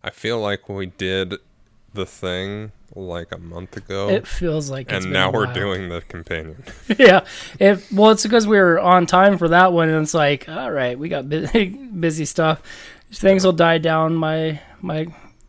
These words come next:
Speaker 2: co-partner at work isn't on vacation, and I'm not putting in the extra hours, so that's always nice.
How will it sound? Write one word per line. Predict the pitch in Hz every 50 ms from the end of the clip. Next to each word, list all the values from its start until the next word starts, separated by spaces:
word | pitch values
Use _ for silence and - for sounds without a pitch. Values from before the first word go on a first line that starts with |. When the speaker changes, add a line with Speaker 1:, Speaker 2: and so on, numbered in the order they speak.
| _ _ _ _ _ _ _ _ _ _ _ _ _ _
Speaker 2:
co-partner | - - 175 160 - 170 156 147 156 156 143 139
at | 147
work | 151 139 143 135 -
isn't | 147 143 151 151
on | 143 139 135
vacation, | 135 135 131 - 143 135 135 - - 139
and | 135 135
I'm | 139 139 139
not | 135 135 135 -
putting | - 151 139 131 139
in | 135
the | 135 135
extra | 135 135 123 - - 151 135
hours, | 131 127 131 135 135 123
so | - 165 147 139 139 131 - _ _ _ _ _ _ _ _ _ _ _ _ _ _ _ _
that's | - 202 185 160 143 -
always | 147 143 131 123 123 131 147
nice. | 170 147 131 131 135 139 - - - -